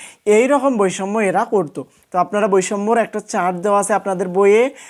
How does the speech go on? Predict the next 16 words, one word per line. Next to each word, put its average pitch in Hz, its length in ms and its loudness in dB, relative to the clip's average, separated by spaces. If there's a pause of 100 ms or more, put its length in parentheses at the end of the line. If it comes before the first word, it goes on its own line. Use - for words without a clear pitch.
(140)
আপনারা 170 380 -4
চার্টটা 190 340 -6
সম্পর্কে 170 420 -6
একটু 254 260 -2 (320)
ধারণা 175 360 0
নেবেন 147 260 -6
যে 156 80 -6
আসলে 156 240 -4
কোনটা 180 400 -2
কীভাবে। 165 420 -6 (520)
এরপরে 226 360 2
দেখেন 214 320 0 (380)
ঐতিহাসিক 226 960 0 (180)
ছয় 185 260 2
দফার 196 420 -2
গুরুত্ব। 185 460 0